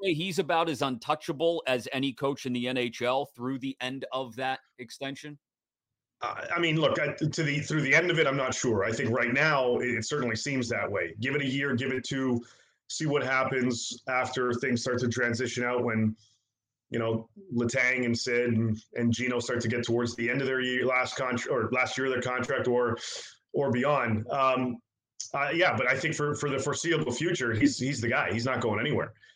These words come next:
Speaker 2: Uh, so again, whoever is coming in there has to be comfortable with that fact that he's gonna be around for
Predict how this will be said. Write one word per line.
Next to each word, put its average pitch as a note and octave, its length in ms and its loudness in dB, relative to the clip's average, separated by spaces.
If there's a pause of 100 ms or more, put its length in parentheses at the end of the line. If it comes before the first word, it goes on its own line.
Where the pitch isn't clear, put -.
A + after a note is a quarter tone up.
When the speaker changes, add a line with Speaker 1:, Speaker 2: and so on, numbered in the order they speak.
(280)
Speaker 2:
Uh, A2+ 420 2
so B2 500 2 (440)
again, B2 360 2
whoever C#3+ 380 2
is A#2+ 100 -4
coming C3 320 -2
in D#3+ 140 0
there A#2 420 -2 (300)
has C#3 220 -2
to C#3 100 -4
be B2+ 100 0
comfortable D3 440 0
with B2 160 2
that A#2+ 160 0
fact B2 260 0
that A2+ 80 0
he's C#3+ 140 -2
gonna D3+ 160 -2
be C3+ 120 -2
around B2+ 300 0
for A2 360 0